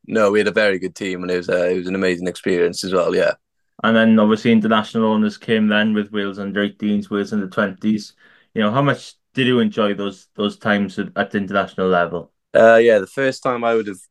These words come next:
Speaker 1: gone, I played in South Africa, that would have been my first cap for the eighteens. So yeah, that was an amazing experience, and, like, my family being able to come out and watch it as well. But again, like, yeah, an amazing trip and hell of an experience.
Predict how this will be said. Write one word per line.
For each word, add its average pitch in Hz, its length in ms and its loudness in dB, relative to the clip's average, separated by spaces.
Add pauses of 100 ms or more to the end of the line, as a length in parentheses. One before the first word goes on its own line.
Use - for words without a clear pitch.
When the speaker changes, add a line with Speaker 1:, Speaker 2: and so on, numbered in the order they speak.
(220)
Speaker 1:
gone, 104 460 0 (100)
I 110 160 2 (160)
played 113 320 0
in 104 100 -8
South 101 220 -4
Africa, 95 280 -6
that 95 120 2
would 98 100 0
have 98 60 -6
been 95 100 -6
my 92 100 -4
first 95 320 -2
cap 95 280 0
for - 80 -20
the 98 100 0
eighteens. 90 640 -4
So 90 480 4
yeah, 87 340 0
that 92 140 2
was 87 200 -2
an - 60 -8
amazing 90 440 -4
experience, 87 680 0
and, 90 140 0
like, 87 180 -2
my 98 80 -2
family 92 360 -2
being 95 140 0
able 90 240 2
to - 120 -12
come 107 100 -2
out 92 180 0
and 92 80 -4
watch 95 280 -2
it 92 80 -4
as 87 100 -6
well. 92 460 4 (480)
But 95 100 -2
again, 92 460 0
like, 90 260 -4
yeah, 87 380 -2
an 92 80 -6
amazing 92 480 -6
trip 90 340 -2 (100)
and 90 360 -4
hell 101 180 0
of 90 80 0
an 92 80 -4
experience. 90 640 -4